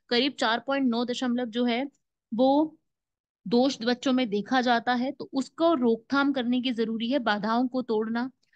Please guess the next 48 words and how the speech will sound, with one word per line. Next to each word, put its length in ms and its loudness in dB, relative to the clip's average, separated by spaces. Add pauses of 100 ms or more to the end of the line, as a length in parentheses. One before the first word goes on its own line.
(140)
जन्म 260 0
दोष 220 0
वाले 160 2
बच्चों 340 -4
के 100 -4
लिए 100 2
समावेशी 540 -2
समर्थन 440 -2
करने 300 -2
के 80 -8
लिए 120 -2
जागरूकता 520 -4
एक 180 -4
महीना 300 -2
पूरा 240 -4
तीन 260 -4
मार्च, 200 -4 (120)
तीन 280 0 (180)
को 100 -2
स्टार्ट 380 -4
किया 160 -2
गया 160 -2
है। 180 -4 (1200)
ठीक 200 -2
है, 160 -2 (260)
तो 180 0
उसी 300 -2
के 100 -2
लिए 180 0
है 80 -2
पूरा, 360 -6
छोटा 240 0
सा 140 -2
आर्टिकल 300 -2
है। 60 4
बस 160 0
आपको 200 -2
basically 400 0
ये 180 2
याद 220 0
रखना 220 -4
है 60 0
इस 100 -4
बार 200 -2
की 260 -2
थीम 400 2
क्या 160 2
है 220 -2